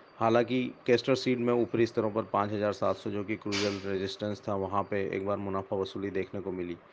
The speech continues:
आज के सत्र में हमारा मानना है कि spices में ऊपरी स्तरों पर मुनाफा वसूली की रणनीति रखना चाहिए। वहीं चना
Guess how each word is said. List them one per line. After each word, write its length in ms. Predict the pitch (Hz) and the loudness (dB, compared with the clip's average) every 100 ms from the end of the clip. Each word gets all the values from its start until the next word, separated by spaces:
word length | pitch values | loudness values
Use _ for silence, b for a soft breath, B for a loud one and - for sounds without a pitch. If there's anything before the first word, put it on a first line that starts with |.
| B B B B - | B B B B 2
आज 220 | 123 131 | 2 4
के 100 | 143 | 2
सत्र 260 | 131 110 123 | 2 2 2
में 140 | 120 | 2
हमारा 220 | 113 113 | 2 2
मानना 300 | 110 107 107 | 2 0 0
है 140 | 107 104 | 0 0
कि 200 | 110 - | -4 -4
spices 580 | 107 - 104 110 120 117 | -6 2 2 2 -2 0
में 180 | 113 113 | -2 0
ऊपरी 340 | 110 - 117 | -4 0 0
स्तरों 260 | 110 113 107 | 0 -2 0
पर 140 | 113 | -2
मुनाफा 360 | 104 101 98 107 | -2 -2 -2 0
वसूली 360 | 104 107 101 | -2 -2 -4
की 80 | 101 | -2
रणनीति 380 | 95 98 98 - | -2 -2 -2 -2
रखना 300 | 92 - 104 | -4 -2 -4
चाहिए। 340 | - 98 110 - B B B - | -2 -4 -4 -8 B B B -2
वहीं 400 | 117 127 139 135 - B B - - | 2 4 4 2 -4 B B -14 2
चना 460 | 117 113 123 135 | 4 6 6 4